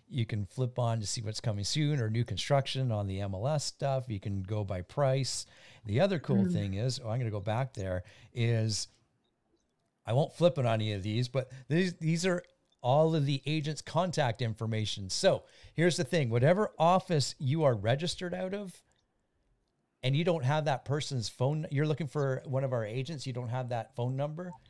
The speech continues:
Speaker 1: instead of going through or calling our, our office and so forth, just go right into Broker Bay. And,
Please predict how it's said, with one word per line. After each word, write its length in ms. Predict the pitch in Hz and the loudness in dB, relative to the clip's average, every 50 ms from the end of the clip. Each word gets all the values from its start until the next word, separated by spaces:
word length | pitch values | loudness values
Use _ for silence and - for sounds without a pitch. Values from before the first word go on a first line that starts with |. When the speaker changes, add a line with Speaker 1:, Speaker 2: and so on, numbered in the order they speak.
| _ - | _ -12
Speaker 1:
instead 300 | - 123 - 175 175 180 | -8 -2 0 2 2 2
of 160 | 190 175 147 - _ _ _ _ _ _ _ _ - | 2 -2 -4 -8 _ _ _ _ _ _ _ _ -2
going 420 | 139 139 139 151 147 143 135 131 | -2 0 0 0 -2 -2 -4 -6
through 340 | - - 139 139 139 139 139 | -6 -4 -2 -2 0 0 0
or 240 | 131 117 120 120 - | 0 0 -2 -4 -6
calling 380 | - - 127 135 139 135 127 120 | -4 -2 0 0 2 0 0 0
our, 260 | 117 110 110 113 - - | -2 -2 -2 -4 -8 -8
our 200 | 117 104 104 107 | -6 -4 -2 -2
office 540 | 117 127 135 127 - 139 131 127 117 - | -2 -2 -2 -4 -4 -4 -2 -2 -2 -4
and 100 | 120 107 | -6 -6
so 220 | - - 127 131 131 | -4 -2 0 0 0
forth, 280 | - - 110 101 92 - - _ - | -2 -4 -6 -6 -6 -8 -10 _ -8
just 160 | - 185 - | -8 -6 -4
go 80 | - 196 | -2 0
right 160 | 196 202 185 | 2 2 2
into 160 | 196 190 170 165 | 2 0 -2 0
Broker 280 | 180 190 180 - 180 | 0 0 0 0 0
Bay. 280 | 151 180 185 165 113 - - _ _ _ _ _ _ _ _ _ _ _ _ _ _ _ _ _ - | 2 2 2 2 0 -4 -10 _ _ _ _ _ _ _ _ _ _ _ _ _ _ _ _ _ -4
And, 260 | 160 160 156 156 180 | -2 0 0 -2 -2